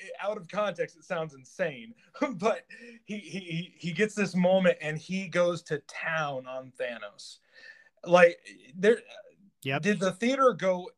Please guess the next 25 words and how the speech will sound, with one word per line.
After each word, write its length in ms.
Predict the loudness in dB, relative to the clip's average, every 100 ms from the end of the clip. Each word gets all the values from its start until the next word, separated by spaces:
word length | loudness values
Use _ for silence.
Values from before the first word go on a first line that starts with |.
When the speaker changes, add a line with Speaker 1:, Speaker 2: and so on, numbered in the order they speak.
| -12
Speaker 1:
absolutely 460 | -6 -6 -6 -10 -8
bonkers 680 | -6 -6 -6 -8 -8 -8 -2
where 160 | -2
you 180 | -2 -4
were 140 | -4
at 300 | -2 -4 -4
when 120 | -8 -10
you 120 | -10
saw 320 | -4 -2 -2
this? 380 | -8 -12 -16 -20 _ _ -12
Speaker 2:
Funny 300 | 0 4 4
story, 300 | 4 2 0
Ryan. 280 | -4 -8
So, 500 | -2 6 10 10 6 4
Speaker 1:
Okay. 300 | 6 6 4 -2 _ _ _ _
Speaker 2:
um, 500 | 2 6 8 6 2 -4 _ _ _ _ _ _ _ _ _ -12 _ _ _ _ _ _ _ _ _ 2
all 80 | 4
right. 180 | 4 -4 _ -4
So 320 | 6 6 6 -2 0
I 160 | 4
have, 300 | 10 10 8
I 120 | 6 8
have 200 | 8 8
two 160 | 2
kids, 560 | 6 8 8 8 2